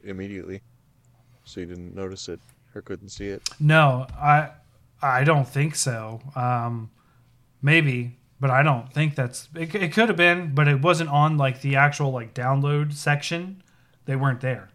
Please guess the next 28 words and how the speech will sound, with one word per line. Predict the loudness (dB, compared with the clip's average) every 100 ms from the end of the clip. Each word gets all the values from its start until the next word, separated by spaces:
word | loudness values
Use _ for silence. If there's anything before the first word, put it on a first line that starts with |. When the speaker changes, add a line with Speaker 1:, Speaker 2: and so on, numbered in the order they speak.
| -8
Speaker 2:
They | -4
didn't | -2 0
Speaker 1:
Maybe | 0 0
Speaker 2:
appear | -2 -2
Speaker 1:
it, | -6
Speaker 2:
there. | -14 -20 _ _ _ _ _
Literally | 0 2 4 4
the | 2
first | 2 2
Speaker 1:
maybe | 2
Speaker 2:
time | 2
I | 2
Speaker 1:
it | 0
Speaker 2:
did | 0
Speaker 1:
queued | 0 -2
Speaker 2:
it. |
Speaker 1:
it | -4
then, | -6 -6
and | -6 -10 -16 _ -12
then | -10
once | -8 -10 -12 -16
you |
fixed | -12 -12 -14 -18
the |
problem, | -14 -10 -10 -10 -14
it | -16 _ _ _ _ _ -10
went | -8 -8
through. | -8 -8 -8